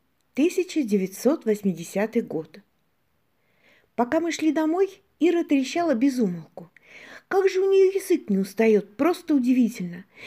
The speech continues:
На свежем воздухе мне полегчало. Я даже начала соображать и поняла, что этот поток информации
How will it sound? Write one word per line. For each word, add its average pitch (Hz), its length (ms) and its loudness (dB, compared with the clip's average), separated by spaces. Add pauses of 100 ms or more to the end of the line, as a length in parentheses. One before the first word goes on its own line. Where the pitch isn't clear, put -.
(220)
На 240 80 -2
свежем 254 440 2
воздухе 320 420 -2
мне 208 180 2
полегчало. 190 760 -4 (420)
Я 262 80 4
даже 294 260 0
начала 294 520 2 (100)
соображать 262 880 0
и - 80 -4
поняла, 269 440 0
что 240 340 0
этот 220 280 -2
поток 214 340 0
информации 202 840 -4